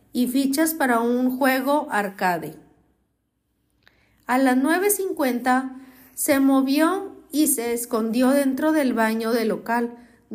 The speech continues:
donde esperó a que los trabajadores cerraran para comenzar este tiroteo. Finalmente salió del lugar pasadas las diez de la noche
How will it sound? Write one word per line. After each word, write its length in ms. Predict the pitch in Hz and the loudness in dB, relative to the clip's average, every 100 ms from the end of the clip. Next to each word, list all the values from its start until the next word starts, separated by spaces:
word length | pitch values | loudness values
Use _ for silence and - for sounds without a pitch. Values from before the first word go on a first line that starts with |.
| 190 - - _ _ _ _ _ _ | -16 -16 -20 _ _ _ _ _ _
donde 600 | 220 262 240 240 240 226 | -2 0 2 2 0 2
esperó 600 | 226 226 226 220 233 294 - | 0 -2 0 2 2 0 0
a 180 | 233 | -4
que 140 | 233 254 | -2 -2
los 200 | 240 220 | 0 -2
trabajadores 880 | 262 262 294 - 339 302 240 247 - - - - _ _ - _ _ _ _ _ _ - _ _ | 0 0 0 -2 0 0 0 -4 -6 -16 -20 -20 _ _ -20 _ _ _ _ _ _ -20 _ _
cerraran 720 | 254 - 254 247 233 254 285 | -6 0 0 2 2 0 -2
para 240 | 311 302 311 | 0 0 -2
comenzar 680 | 320 302 320 262 226 214 - | -4 -2 -2 -2 -2 -4 -6
este 300 | 214 214 214 | -8 -6 -8
tiroteo. 720 | 240 220 190 202 208 196 196 - - _ _ | -6 -6 -6 -4 -4 -4 -8 -16 -20 _ _
Finalmente 960 | - 247 277 302 311 320 294 302 302 302 | -2 0 2 2 0 0 -2 -2 -2 -4
salió 460 | - 277 254 247 247 | -2 0 0 0 0
del 180 | 254 | 2
lugar 540 | 254 226 220 220 233 - - - | 0 0 0 0 -2 -8 -18 -12
pasadas 540 | - 226 226 214 214 220 | -4 -2 0 -2 -2 -4
las 220 | 214 208 | -4 -4
diez 240 | 214 190 | -4 -4
de 80 | 196 | -4
la 100 | 196 | -6
noche 400 | 180 175 175 - | -6 -8 -12 -16